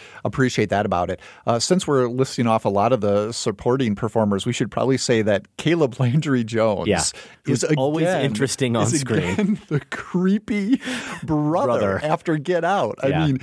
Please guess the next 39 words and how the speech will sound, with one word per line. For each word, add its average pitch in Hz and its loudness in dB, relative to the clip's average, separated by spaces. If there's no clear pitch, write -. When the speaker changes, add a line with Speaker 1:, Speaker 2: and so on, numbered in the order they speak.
Speaker 1:
in 208 0
a 226 2
different 196 -2
way. 117 -2
And 147 4
you're 165 2
right. 160 0
Like, 131 0
you 151 2
can't 220 -2
take 160 -4
your 117 2
eyes 139 2
off 87 0
him. 95 -2
I 151 2
think 208 0
he's 196 0
treading 175 -2
that 151 0
line 131 2
right 117 0
now 110 0
in 104 0
his 117 -2
career 113 0
where 101 2
it's 117 -4
gonna 113 2
be, 110 0
you 127 2
know, 101 4
yes, - -4
this 160 0
guy 151 2
again 120 2
too. 113 2
Oh 117 2
boy, 90 0